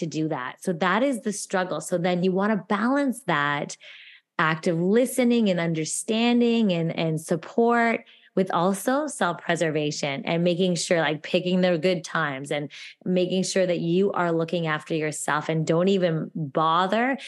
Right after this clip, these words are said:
if, you know, your buttons are gonna be pushed, and don't even bother if someone is high or,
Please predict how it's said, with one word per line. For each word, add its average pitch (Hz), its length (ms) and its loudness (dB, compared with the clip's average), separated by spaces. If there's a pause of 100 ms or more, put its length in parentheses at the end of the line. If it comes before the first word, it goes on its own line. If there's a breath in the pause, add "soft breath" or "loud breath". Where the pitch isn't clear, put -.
(140 loud breath)
if, 180 240 0
you 175 140 2
know, 170 80 0
your 165 220 2
buttons 185 440 0
are 214 80 2
gonna 208 160 2
be 208 160 0
pushed, 208 520 0
and 170 120 -2
don't 180 200 2
even 185 240 0
bother 165 420 0
if 165 100 -2
someone 160 380 -4
is 143 180 -4
high 185 600 2
or, 156 420 0